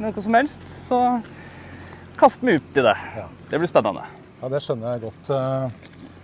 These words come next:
Speaker 2: hva kan man si, hva som har tent den politiske gnisten hos deg, da?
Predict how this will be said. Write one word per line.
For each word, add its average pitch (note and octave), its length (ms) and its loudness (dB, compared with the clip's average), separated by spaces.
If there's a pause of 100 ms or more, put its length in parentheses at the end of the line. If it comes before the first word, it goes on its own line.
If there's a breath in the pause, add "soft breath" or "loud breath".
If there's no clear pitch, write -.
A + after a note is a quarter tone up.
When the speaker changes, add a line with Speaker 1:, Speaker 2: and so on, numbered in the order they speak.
(340 loud breath)
Speaker 2:
hva - 0 -
kan C#3 100 -14
man D3+ 100 -4
si, E3 100 -4 (440)
hva D#3 180 2
som D#3+ 140 -8
har E3 80 2
tent - 380 -10
den C3+ 100 -8
politiske A#2+ 560 -10
gnisten A2+ 360 -14
hos B2 120 -10
deg, G#2+ 220 -8
da? F#3 120 -6